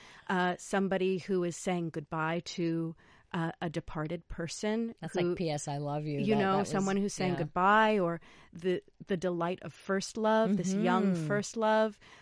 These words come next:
Speaker 2: um, the discovery that maybe the relationship that you're in, maybe that love has died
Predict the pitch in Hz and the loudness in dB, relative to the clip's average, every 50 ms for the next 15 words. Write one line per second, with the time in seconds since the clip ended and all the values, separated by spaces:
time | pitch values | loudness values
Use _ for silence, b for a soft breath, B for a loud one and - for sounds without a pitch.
0 | B B - 202 190 190 185 175 175 165 160 156 - - _ - 190 151 - 180 | B B -2 0 0 0 0 0 -2 -4 -4 -6 -8 -10 _ -8 -6 -6 -6 -6
1 | - - - - - 202 202 190 196 208 208 202 202 202 170 175 160 - 190 185 | -6 -8 -8 -4 -2 -2 -2 -2 -2 -2 0 0 0 0 -2 -4 -6 -4 -4 -2
2 | 185 180 185 170 - 185 180 170 175 160 165 165 165 170 175 160 - 185 170 - | -2 -2 -2 -2 -4 -4 -4 -4 -6 -6 -4 -4 -4 -4 -4 -4 -6 -6 -8 -8
3 | - 165 - _ 170 175 - 185 180 175 - - - 185 180 185 185 175 175 b | -8 -10 -12 _ -14 -12 -8 -6 -4 -4 -4 -4 -6 -6 -4 -4 -4 -4 -6 b
4 | b b b b b - 185 180 170 175 180 165 170 170 - - 180 175 165 170 | b b b b b -6 -4 -4 -4 -4 -4 -2 -2 -2 -4 -4 -4 -4 -4 -4
5 | 151 143 156 156 139 147 147 - 151 156 156 160 170 185 196 208 - | -4 -6 -8 -10 -10 -10 -8 -6 -6 -4 -4 -4 -6 -6 -6 -6 -8